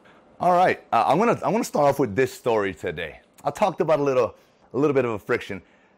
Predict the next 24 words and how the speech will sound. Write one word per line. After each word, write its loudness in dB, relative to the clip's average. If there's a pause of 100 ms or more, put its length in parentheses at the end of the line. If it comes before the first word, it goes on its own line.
(140)
Uh, -2
maybe 0
not -4
so -8
much -8
friction, -6
but -4
more -2
just -8
passion. -10 (440)
I -14
talked -8
about 0
Curtis -6
Moriyama -4 (680)
on -10
Monday. -2
Today, -2 (180)
my -2
guy, -2 (120)
Stephen -6
Tsai, -8 (220)
another -2 (180)
passionate -6